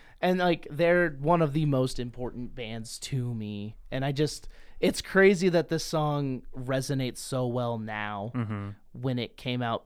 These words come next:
Speaker 1: so long ago, and, like, we're fighting the exact same issues.
Speaker 2: Well, that's actually a great segue into
Speaker 1: <laughs>
Speaker 2: my next song.
Speaker 1: Okay.
Speaker 2: Uh, because this band is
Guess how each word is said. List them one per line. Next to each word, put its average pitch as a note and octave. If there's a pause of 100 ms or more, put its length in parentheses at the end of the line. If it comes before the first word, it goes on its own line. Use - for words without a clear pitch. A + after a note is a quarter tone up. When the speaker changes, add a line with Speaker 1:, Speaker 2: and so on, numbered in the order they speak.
(120)
Speaker 1:
so A#2
long A#2+
ago, A2
and, G#2+
like, A2
we're C3
fighting B2+
the B2
exact A2
same F#2+
issues. - (200)
Speaker 2:
Well, A#2+
that's B2
actually A#2+ (760)
a A#2+
great A2+
segue G#2+
into A#2
Speaker 1:
<laughs> A2+
Speaker 2:
my D3
next G#2+
song. F#2+
Speaker 1:
Okay. C3+ (600)
Speaker 2:
Uh, G#2 (140)
because G#2+ (400)
this C3
band G2 (720)
is G2+